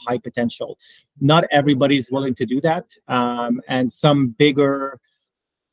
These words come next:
suppliers may say, "Yeah, yeah, you know, we're interested," uh, but they don't have the capacity to work with, uh,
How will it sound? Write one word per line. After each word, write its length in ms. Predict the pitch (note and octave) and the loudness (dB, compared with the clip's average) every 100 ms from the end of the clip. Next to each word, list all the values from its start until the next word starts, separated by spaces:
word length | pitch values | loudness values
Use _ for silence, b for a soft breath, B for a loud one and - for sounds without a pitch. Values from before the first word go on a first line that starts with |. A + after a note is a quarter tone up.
| _ | _
suppliers 1000 | - D#3+ - D3+ E3+ E3+ E3+ D3+ - - | -6 -6 0 2 4 4 2 -4 -10 -2
may 360 | C#3 C#3 D3 | 0 4 2
say, 220 | C3 - C#3+ | 0 -2 0
"Yeah, 200 | D3 D3 | 0 0
yeah, 220 | D3 C#3+ | 0 -2
you 100 | C3+ | -2
know, 220 | B2+ C3+ | -2 -4
we're 200 | B2+ B2+ | -6 -6
interested," 760 | C3+ - C3+ - C3+ C3 B2+ - _ _ _ - | -6 -6 -8 -4 -2 -2 -4 -10 _ _ _ -4
uh, 320 | B2 A#2+ A#2+ - | -2 -2 -4 0
but 180 | C#3+ B2 | 0 2
they 120 | D3 | 2
don't 160 | C#3+ B2+ | 2 0
have 180 | C3+ | -2
the 80 | C3 | -2
capacity 540 | B2+ - B2 B2 C3 A#2+ | -8 -6 -6 -4 -4 -4
to 120 | B2 | -4
work 280 | A#2+ B2 - | -2 -4 -2
with, 240 | C3 A2+ | -4 -2
uh, 540 | A#2+ A2+ G#2+ G#2+ - | 0 0 -4 -10 -12